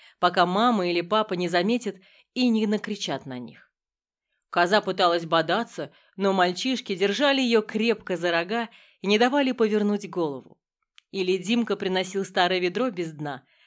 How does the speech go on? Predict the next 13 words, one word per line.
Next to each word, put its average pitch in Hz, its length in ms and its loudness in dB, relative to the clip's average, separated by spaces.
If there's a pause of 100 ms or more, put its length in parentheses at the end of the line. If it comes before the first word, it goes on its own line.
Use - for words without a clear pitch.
(120)
они 240 200 4
надевали 220 460 2
козе 180 400 0
на 190 280 -2
голову, 170 420 -4 (360)
тогда 180 400 0
сопротивление 190 1000 -2
и 165 40 -2
вовсе 214 420 -2
было 165 260 -4
бесполезным. 156 840 -8 (560)
Как-то 180 360 -2
раз 220 300 -4